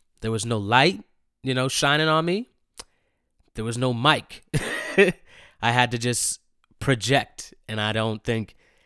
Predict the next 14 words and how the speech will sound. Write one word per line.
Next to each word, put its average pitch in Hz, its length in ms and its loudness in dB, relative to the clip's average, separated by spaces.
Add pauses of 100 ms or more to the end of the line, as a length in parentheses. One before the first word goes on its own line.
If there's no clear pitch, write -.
(220)
anybody 131 500 0
heard 127 240 -2
me. 110 220 -6 (960)
My 117 140 0
first 110 320 -2
set, 104 260 -4
I 107 100 -4
don't 104 140 -4
think 95 160 -8
anybody 110 400 -6
heard 92 220 -8
me 98 100 -10
at 104 140 -10
all. 110 340 -2